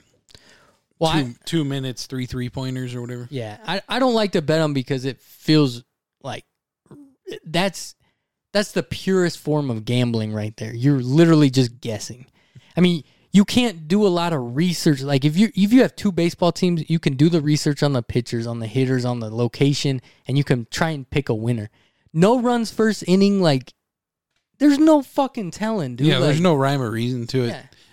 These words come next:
Speaker 2: I mean, you're just hoping the, the pitchers come out and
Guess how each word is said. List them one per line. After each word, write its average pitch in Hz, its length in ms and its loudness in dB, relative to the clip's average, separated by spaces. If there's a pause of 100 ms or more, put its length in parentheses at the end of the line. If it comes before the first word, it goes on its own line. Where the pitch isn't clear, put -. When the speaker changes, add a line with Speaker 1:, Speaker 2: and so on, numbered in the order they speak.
Speaker 2:
I 180 40 -4
mean, 185 160 4
you're 175 120 2
just 170 220 -6
hoping 147 300 0
the, 107 200 -2 (1000)
the 127 120 -10
pitchers 135 420 -4
come 147 220 -2
out 135 200 -6
and 110 300 -10